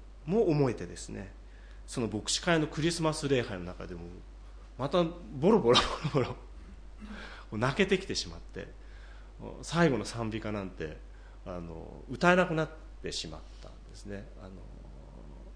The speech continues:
まあ、妻が総額しながら、なんか号泣してるみたいな感じで <laughs> 見てたみたいですけど、あ、でもそんな渇きが友人の中にあったかもしれないなってことを、こう考えさせられました。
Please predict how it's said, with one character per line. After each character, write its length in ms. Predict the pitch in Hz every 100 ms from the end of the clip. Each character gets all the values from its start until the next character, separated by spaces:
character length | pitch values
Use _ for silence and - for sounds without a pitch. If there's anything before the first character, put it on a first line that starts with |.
| - - - - - -
ま 40 | 98
あ、 20 |
妻 260 | - 123
が 220 | 82 78 - - - - -
総 200 | - 104
額 220 | 90 -
し 100 | 95
な 80 | 82
が 100 | 78
ら、 20 | 85 90
な 80 | 85
ん 20 |
か 100 | 85
号 180 | 82 113
泣 200 | 110 104
し 100 | -
て 80 | 107
る 80 | 95
み 100 | 85
た 80 |
い 20 | -
な 60 |
感 240 | - - 92
じ 180 | 131 120
で 180 | - 131 - - - - -
<laughs> 520 | - - 285 262 175
見 100 | 123
て 100 | 117
た 140 | -
み 80 | 87
た 100 | 95
い 80 | 90
で 80 | 92
す 120 | -
け 100 | 82
ど、 180 | 85 - - - -
あ、 140 | 98 101
で 60 |
も 80 | 107
そ 180 | - 147
ん 100 | 160
な 100 | 185
渇 340 | 165 156 156
き 80 | 180
が 340 | 151 107 98 - - - 143
友 160 | 127
人 160 | 123 123
の 80 | 123
中 220 | 120 101
に 60 |
あ 60 | 117
っ 40 |
た 160 | 123 104
か 80 | 101
も 60 |
し 140 | 98 110
れ 80 | 107
な 160 | 113
い 40 | 117
な 160 | 131
っ 80 | 135
て 100 | 104
こ 120 | 101
と 160 | - 185
を、 360 | 123 92 - - - -
こ 120 | 90
う 40 | -
考 200 | 104 98
え 300 | 98 90 -
さ 140 | - 104
せ 120 | 104
ら 120 | 101
れ 80 | 92
ま 120 | 92
し 140 | -
た。 80 | -